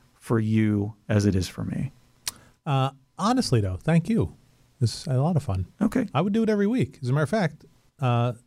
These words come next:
Speaker 2: ladies and gentlemen, I'm Nick's new co-host.
Speaker 1: Oh.
Speaker 2: On, uh, to a certain degree. So.
Speaker 1: Well, let's see about that. I'll tell you what. If you
Speaker 2: Okay.
Speaker 1: get, we're gonna do a pop quiz.
Speaker 2: Okay, 'cause that was my bad business idea, me being the new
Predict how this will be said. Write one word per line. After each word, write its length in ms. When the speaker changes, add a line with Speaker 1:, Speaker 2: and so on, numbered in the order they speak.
Speaker 2:
ladies 240
and 80
gentlemen, 360
I'm 120
Nick's 320
new 220
co-host. 560
Speaker 1:
Oh. 800
Speaker 2:
On, 320
uh, 220
to 140
a 40
certain 220
degree. 460
So. 100
Speaker 1:
Well, 280
let's 320
see 220
about 300
that. 120
I'll 120
tell 180
you 120
what. 260
If 180
you 140
Speaker 2:
Okay. 80
Speaker 1:
get, 580
we're 180
gonna 160
do 80
a 60
pop 240
quiz. 460
Speaker 2:
Okay, 160
'cause 140
that 160
was 100
my 160
bad 300
business 340
idea, 320
me 180
being 280
the 100
new 280